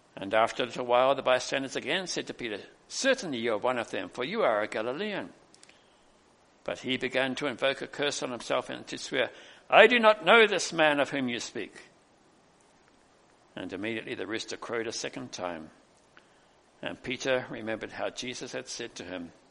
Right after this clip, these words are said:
"Before the rooster crows twice, you will deny me three times."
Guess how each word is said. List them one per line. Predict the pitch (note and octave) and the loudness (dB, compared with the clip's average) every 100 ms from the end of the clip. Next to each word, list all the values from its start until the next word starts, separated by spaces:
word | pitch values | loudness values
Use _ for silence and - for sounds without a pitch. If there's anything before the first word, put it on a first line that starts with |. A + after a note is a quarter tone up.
| _ _ _ _ _ _ _ | _ _ _ _ _ _ _
"Before | A#2 - C3 C3+ | -14 -4 0 0
the | B2+ | 0
rooster | B2+ B2 - | -2 -6 -8
crows | B2+ - B2+ B2+ | -10 -4 -4 -4
twice, | - - E2+ D#2 - - - - _ | -10 -10 -10 -8 -12 -14 -16 -20 _
you | - A#2 | -8 -8
will | G#2 | -6
deny | F2+ F2+ F#2 | -10 -8 -8
me | F#2 F2 | -8 -10
three | - - A#2 | -14 -14 -14
times." | - G2 D#2+ D2 C#2+ - | -10 -10 -10 -14 -18 -20